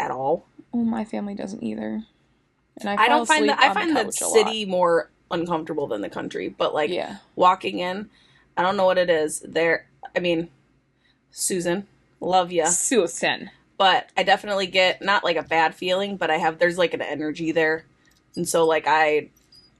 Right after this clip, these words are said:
Speaker 2: Your house is haunted.
Speaker 1: I'm feeling a little, uh, uh, recently.
Speaker 2: Your house is haunted.
Speaker 1: It might be. I mean, I had that when I was living there as a kid. I would do the same thing. I'd have, like, nightmares
Speaker 2: It's got
Speaker 1: and
Speaker 2: demons.
Speaker 1: I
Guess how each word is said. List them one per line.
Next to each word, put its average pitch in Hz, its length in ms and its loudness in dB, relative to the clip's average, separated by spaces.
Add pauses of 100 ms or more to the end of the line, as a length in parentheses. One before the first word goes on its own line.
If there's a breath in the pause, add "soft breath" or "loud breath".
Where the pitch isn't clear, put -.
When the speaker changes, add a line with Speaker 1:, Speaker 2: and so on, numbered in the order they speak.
(120)
Speaker 2:
Your 208 140 -6
house - 220 -8
is - 80 -16
haunted. - 260 -6
Speaker 1:
I'm 180 40 -4
feeling 185 480 0 (720 loud breath)
a - 60 -2
little, 202 380 2
uh, 370 340 0
uh, 381 40 2 (720)
recently. 262 680 0 (360 loud breath)
Speaker 2:
Your 220 120 -4
house - 220 -6
is - 100 -16
haunted. - 440 -10
Speaker 1:
It 285 120 2
might 302 220 -2
be. 170 300 0
I 220 100 4
mean, 247 160 0
I 233 120 4 (120)
had 247 180 2
that 247 140 -2
when 214 140 -2
I 233 60 0
was 226 280 -6 (180)
living 208 300 -2
there 226 160 -2
as 214 100 -4
a 170 60 -8
kid. 233 260 0
I 165 100 -2
would 160 120 -6
do 175 80 -4
the 165 120 -6
same 175 220 -4
thing. 160 260 -4
I'd 135 120 -4
have, 156 360 -4
like, 151 220 -4 (140)
nightmares 147 400 -4
Speaker 2:
It's 160 80 -8
got 208 120 -2
Speaker 1:
and 131 100 -6
Speaker 2:
demons. 185 480 -10
Speaker 1:
I - 420 -20